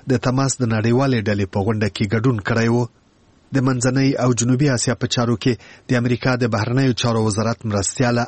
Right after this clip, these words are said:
الیس ویلز او د افغانستان لپاره د ملګرو ملتونو ځانګړی استازی تادامیچی یاماماتو هم د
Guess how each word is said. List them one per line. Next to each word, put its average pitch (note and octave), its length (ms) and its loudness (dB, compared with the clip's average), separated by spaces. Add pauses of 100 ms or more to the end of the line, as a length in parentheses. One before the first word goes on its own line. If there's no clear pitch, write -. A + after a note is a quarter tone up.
الیس A#2+ 420 -2
ویلز C#3 320 2 (480)
او B2+ 120 2
د B2+ 60 -2
افغانستان C#3 640 0
لپاره A2+ 260 -2
د A2 80 -2 (120)
ملګرو B2+ 340 0
ملتونو G#2+ 380 0
ځانګړی A#2+ 640 -2
استازی C3 580 0 (100)
تادامیچی A#2+ 680 0
یاماماتو G#2 640 0
هم D#3+ 180 0 (340)
د B2+ 40 2